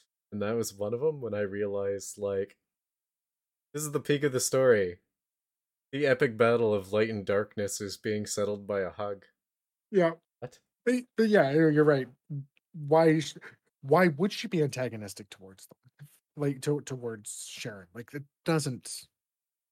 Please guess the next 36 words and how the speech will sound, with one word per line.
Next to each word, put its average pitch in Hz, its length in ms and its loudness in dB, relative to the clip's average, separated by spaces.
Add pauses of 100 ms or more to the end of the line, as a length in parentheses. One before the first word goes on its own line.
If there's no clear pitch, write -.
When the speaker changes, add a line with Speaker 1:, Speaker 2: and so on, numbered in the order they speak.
(680)
Speaker 2:
it 185 100 0
doesn't 190 340 -2 (300)
fit. - 400 -2
<laughs> 143 60 -8 (580)
Like, 147 400 -8 (540)
and 190 120 4
I 185 40 6
mean, 185 140 6
we 175 80 0
don't 214 160 2
even 190 180 -2
really 180 160 -4
get 165 160 -4
a - 20 -4
good 147 200 -6
sh-, - 320 -10 (340)
sh-, - 160 -14
well, 147 160 -2
I - 20 0
mean, 135 300 -2
not 131 240 -6
that 143 60 -2
we 123 100 -6
had 120 220 -4
much 117 240 -10
of 104 80 -10
a 104 200 -8 (560)
character 131 380 -2
happening 120 380 -6
with 104 160 -14
Claudia 110 580 -8
anyway. 113 440 -10 (760)
Like, 120 140 -8 (600)
I 143 40 -6
mean, 123 320 -6
Christabella 135 760 -2